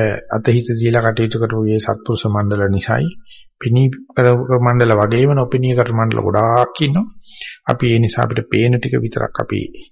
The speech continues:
ආදර්ශයට ගත්තට ඊට විශාල පිරිසකගේ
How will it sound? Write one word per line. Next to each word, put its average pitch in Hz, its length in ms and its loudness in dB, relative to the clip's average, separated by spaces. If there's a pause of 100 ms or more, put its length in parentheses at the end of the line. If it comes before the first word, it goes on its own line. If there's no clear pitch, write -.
(100)
ආදර්ශයට 110 520 0
ගත්තට 101 440 -2 (540)
ඊට 117 180 -4
විශාල 120 460 2
පිරිසකගේ 120 580 -2